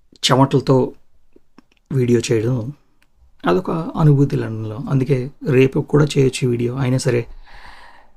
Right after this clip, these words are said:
ఈరోజు చేసిన గుర్తుంటుంది కదా అని ఈ వీడియో చేస్తున్నాను. ఈరోజు వీడియోలో మనం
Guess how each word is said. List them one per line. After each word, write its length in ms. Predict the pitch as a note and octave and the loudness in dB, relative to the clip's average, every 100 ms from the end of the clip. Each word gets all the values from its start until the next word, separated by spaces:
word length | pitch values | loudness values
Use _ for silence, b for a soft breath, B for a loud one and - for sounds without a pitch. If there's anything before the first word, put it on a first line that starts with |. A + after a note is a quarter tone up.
| - - | -20 -6
ఈరోజు 640 | - C3+ C#3 C3 B2+ A#2+ - - | 0 4 4 4 2 0 -2 2
చేసిన 280 | C3+ - A#2+ | 2 2 -2
గుర్తుంటుంది 600 | A2+ A2+ B2+ G#2+ G#2+ G#2 | -2 -2 -2 -4 -4 -4
కదా 180 | B2 A3 - - - | -6 -6 -12 -20 -6
అని 160 | E3 F3 | -4 0
ఈ 160 | D3 A#2 | -2 -2
వీడియో 240 | G2+ G2 - | -4 -6 -8
చేస్తున్నాను. 680 | - - - C#4+ - - - _ - - B B B F3+ | -8 -8 -8 -8 -12 -20 -20 _ -20 -20 B B B 6
ఈరోజు 280 | F3+ E3 | 6 6
వీడియోలో 300 | D#3+ D#3+ D3+ | 4 2 4
మనం 300 | C#3+ C3 E3+ | 4 4 0